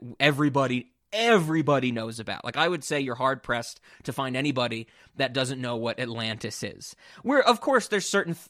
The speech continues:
like, things in, you know, mythology, whether it be cryptozoology or legends that people might not know,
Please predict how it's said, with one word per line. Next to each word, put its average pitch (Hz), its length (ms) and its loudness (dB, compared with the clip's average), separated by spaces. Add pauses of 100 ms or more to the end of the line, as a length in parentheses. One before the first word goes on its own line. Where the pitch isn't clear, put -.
like, 143 200 2 (240)
things 151 420 0
in, 127 300 0
you 127 120 -4
know, 117 160 -4
mythology, 127 580 0
whether 120 180 -4
it 123 40 -10
be 120 80 -6
cryptozoology 120 1000 -2
or 117 80 -4
legends 117 440 -6
that 120 140 -6
people 123 240 -6
might 131 300 -2
not 117 220 -4
know, 110 380 -10